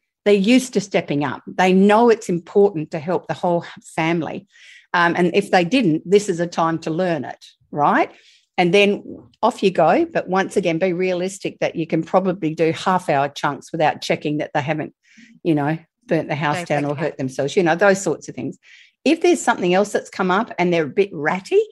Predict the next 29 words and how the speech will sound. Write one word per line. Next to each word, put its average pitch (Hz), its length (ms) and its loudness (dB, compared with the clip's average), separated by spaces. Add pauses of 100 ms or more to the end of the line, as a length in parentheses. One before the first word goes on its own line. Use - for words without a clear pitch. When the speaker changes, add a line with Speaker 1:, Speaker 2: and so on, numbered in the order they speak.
(340)
Speaker 1:
plonk 269 340 0
them 330 160 2
in 202 120 0
front 214 340 -6
of 214 160 -2
your 196 260 -2
T 254 280 -6
V 170 480 -4
and 165 200 -2
put 262 220 -6
them 277 100 0
in 269 120 2
front 202 280 -2
of 170 100 -4
an 151 140 -8
A 180 160 0
B 214 180 4
C 208 300 4
program, 160 600 -4 (360)
uh, 170 220 2
with 180 160 -2
no 196 260 4
advertisements 185 720 0
where 165 80 -2
they 151 140 -2
can't 269 320 -2
access 151 400 -4
pornography, 156 680 -2
and 175 280 2